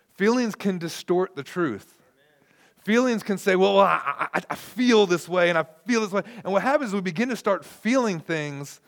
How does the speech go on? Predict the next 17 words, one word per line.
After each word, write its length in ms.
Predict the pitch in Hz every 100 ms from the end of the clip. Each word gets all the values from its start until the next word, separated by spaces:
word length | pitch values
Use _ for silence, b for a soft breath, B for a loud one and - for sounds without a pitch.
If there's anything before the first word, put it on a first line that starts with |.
| B B B B
and 220 | 165 185 190
we 120 | 202
bes-, 280 | 190 - -
we 100 | 180
begin 260 | 175 196 240
to 80 |
start 380 | - 208 196 -
projecting 720 | - 165 135 147 214 214 202 180
our 340 | 151 160 151
own 320 | 175 196 208
emotions 720 | 190 160 165 180 190 - 143 139
onto 340 | 147 156 156
certain 340 | 143 196 175 147
relationships, 760 | 139 160 185 185 175 185 185
onto 220 | 151 143
certain 300 | 131 175 135
things, 380 | 135 170 156 147